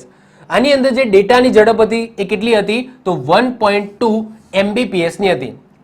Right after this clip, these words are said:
એમ નો મતલબ શું થાય? તો દસ ની છ એટલે કે મેગા છે. જો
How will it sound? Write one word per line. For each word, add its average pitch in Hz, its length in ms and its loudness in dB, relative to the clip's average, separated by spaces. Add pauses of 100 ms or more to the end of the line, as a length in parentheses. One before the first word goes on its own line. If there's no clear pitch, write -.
(200)
એમ 202 160 2
નો 247 140 0
મતલબ 233 320 -2
શું 247 120 -4
થાય? 208 300 4 (160)
તો 208 80 -2
દસ 180 320 -2
ની 214 140 -2
છ 214 80 -6 (100)
એટલે 196 160 0
કે 214 100 0
મેગા 170 540 2
છે. 123 200 -14
જો 190 140 0